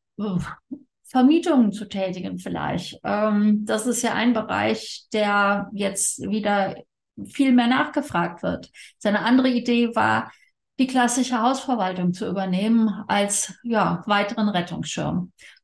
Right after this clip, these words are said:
Und er hat auch noch eine Idee für mich gehabt, also eine Idee für mich und für sich, nämlich, dass ich einen Kurs anbieten soll über die Vermietung, auf was man dabei achten muss. Ja, das mache ich natürlich gerne,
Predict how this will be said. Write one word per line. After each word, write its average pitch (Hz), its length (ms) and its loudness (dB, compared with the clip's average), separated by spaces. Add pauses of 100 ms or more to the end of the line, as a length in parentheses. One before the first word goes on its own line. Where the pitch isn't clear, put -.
Und 320 280 2
er - 180 -2
hat 247 160 0
auch - 160 -4
noch 262 160 4
eine 185 220 -2
Idee 185 400 0
für 240 180 0
mich 254 400 0 (200)
gehabt, 247 520 0
also 185 160 4
eine 175 240 2
Idee 190 320 0
für 202 160 0
mich 240 340 4
und 190 200 -2
für 180 160 -2
sich, 220 360 0 (200)
nämlich, 254 580 4
dass 208 220 -4
ich 208 140 -10
einen 214 260 2
Kurs 339 500 0 (220)
anbieten 220 600 0
soll 226 520 2 (340)
über 247 220 4
die 220 180 -4
Vermietung, 190 1040 0
auf 214 220 0
was 202 260 2
man 208 220 2
dabei 175 400 -2
achten 147 340 -8
muss. - 460 -8 (320)
Ja, 214 80 0
das 254 160 4
mache 269 240 4
ich 262 160 2
natürlich 214 540 0
gerne, 240 520 2